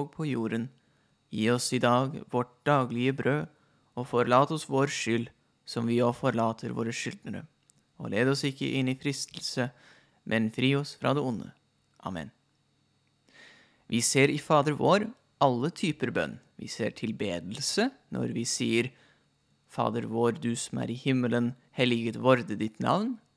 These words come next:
Det er en tilbedelse. Vi ser, eh,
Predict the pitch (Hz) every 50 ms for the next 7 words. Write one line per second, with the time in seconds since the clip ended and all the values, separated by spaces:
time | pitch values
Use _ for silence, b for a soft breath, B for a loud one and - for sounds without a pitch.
0 | _ - - - - - - - - - - - - - - - 78 85 - -
1 | 123 151 - - - 220 262 - b b b b b b b b b b b b
2 | b b _ - - 127 131 127 - 143 127 127 123 127 127 131 - - _ _
3 | _ _ _ _ _ _ - - 131 123 120